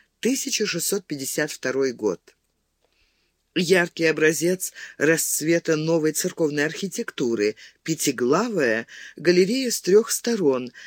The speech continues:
Наружные стены разрисованы в шашку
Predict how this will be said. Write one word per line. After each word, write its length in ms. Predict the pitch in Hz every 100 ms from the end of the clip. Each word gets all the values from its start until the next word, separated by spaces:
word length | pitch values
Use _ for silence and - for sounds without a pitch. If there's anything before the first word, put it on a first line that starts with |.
| -
Наружные 540 | 135 175 180 156 160 156
стены 400 | - 185 180 151
разрисованы 800 | 135 139 139 156 151 147 151 -
в 140 | -
шашку 720 | - 165 139 - - 135 131